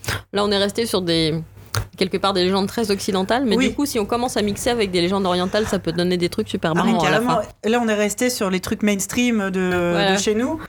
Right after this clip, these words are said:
Speaker 2: Euh, moi, j'a-, j'avoue, j'ai zéro connaissance de tout ce qui se fait, par exemple, en Asie, en Afrique. Euh,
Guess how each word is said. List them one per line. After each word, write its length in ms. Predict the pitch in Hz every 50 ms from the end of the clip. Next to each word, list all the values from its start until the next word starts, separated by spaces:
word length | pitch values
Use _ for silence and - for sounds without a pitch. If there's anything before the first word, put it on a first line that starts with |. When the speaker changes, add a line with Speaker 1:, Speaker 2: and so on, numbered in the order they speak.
| - - - - -
Speaker 2:
Euh, 160 | 185 180 190 190
moi, 160 | 196 214 226
j'a-, 120 | 220 220
j'avoue, 320 | 196 196 202 185 202 240 247
j'ai 220 | 208 202 185 190
zéro 480 | 180 170 175 190 220 269 262 247 254 254
connaissance 580 | 254 262 254 240 233 220 - - 247 240 233
de 300 | 208 196 190 190 185 185
tout 180 | 180 - - 226
ce 60 | -
qui 140 | - - 208
se 100 | 196 -
fait, 220 | - 220 214 214
par 100 | 214 202
exemple, 260 | 180 170 190 196 190
en 120 | 185 175 180
Asie, 420 | 190 196 196 196 220 240 240 233
en 140 | 202 175 170
Afrique. 580 | 175 175 - - - 240 240 240 240 233 - 214
Euh, 220 | 190 180 175 170